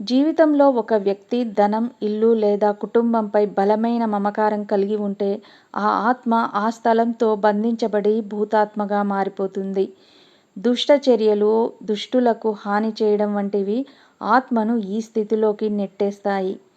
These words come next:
హత్య లేదా ఆత్మహత్య వంటి మరణాలు ఆత్మను భూత స్థితిలోకి మారుస్తాయి. ఎవరైనా శాపం ఇస్తే, ఆ ఆత్మ భూతాత్మగా మారే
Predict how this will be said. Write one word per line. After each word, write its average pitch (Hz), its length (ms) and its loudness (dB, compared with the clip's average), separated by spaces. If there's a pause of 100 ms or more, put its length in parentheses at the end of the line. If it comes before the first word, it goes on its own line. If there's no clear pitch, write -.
(1300)
హత్య 285 400 4
లేదా 240 360 4 (140)
ఆత్మహత్య 214 640 -2
వంటి 208 320 -2
మరణాలు 202 560 -2 (160)
ఆత్మను 208 540 -4
భూత 208 320 -4
స్థితిలోకి 208 800 -2
మారుస్తాయి. 190 800 -4 (600)
ఎవరైనా 262 560 4 (480)
శాపం 226 520 2
ఇస్తే, 208 340 -2 (200)
ఆ 202 100 -2 (140)
ఆత్మ 220 300 -4
భూతాత్మగా 214 800 -2
మారే 196 380 -2